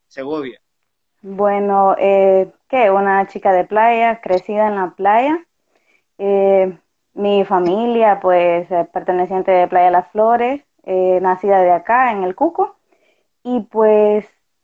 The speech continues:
Speaker 2: he crecido acá, he estado en la playa más que todo, me he mantenido, eh, en lo que se puede jugando en la playa. Y, pues, mis comienzos un poco, un poco difíciles, porque ya hace varios años,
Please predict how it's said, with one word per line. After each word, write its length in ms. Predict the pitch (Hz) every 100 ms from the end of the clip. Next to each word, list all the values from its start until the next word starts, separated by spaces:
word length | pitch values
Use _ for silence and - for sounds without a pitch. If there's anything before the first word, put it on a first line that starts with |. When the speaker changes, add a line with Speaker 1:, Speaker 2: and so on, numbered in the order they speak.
| _ _ _ _
Speaker 2:
he 160 | 220 226
crecido 400 | - 302 285 277
acá, 520 | 190 - 214 320 247
he 480 | 196 190 190 185 185 _ _ _ -
estado 480 | 196 - 165 214 214
en 100 | 196
la 200 | 180 -
playa 380 | 185 208 214 190
más 200 | 190 220
que 140 | 196
todo, 360 | 175 185 202 190
me 140 | 185
he 20 | 185
mantenido, 840 | 190 185 185 185 180 175 165 170 _ _ _ _ _ _ -
eh, 280 | 196 196 190
en 100 | 190
lo 100 | 190
que 100 | 208
se 120 | 202
puede 320 | 180 202 226
jugando 440 | 262 208 190 214 233
en 60 |
la 160 | 208 180
playa. 480 | 180 190 226 311 330 - _
Y, 160 | 202 202
pues, 480 | - 190 180 180 180 _ _ _ _
mis 240 | 185 220 -
comienzos 520 | 202 190 202 285 320
un 180 | 294 262
poco, 680 | 233 226 220 190 170 170 _ -
un 140 | 285 415
poco 640 | 415 392 277 226 208 190
difíciles, 640 | 196 233 339 415 226 196 233
porque 680 | 214 196 196 190 180 170 - _ _ _ _
ya 240 | 196 180 190
hace 200 | 226 196
varios 280 | 196 220
años, 420 | 220 220 226 226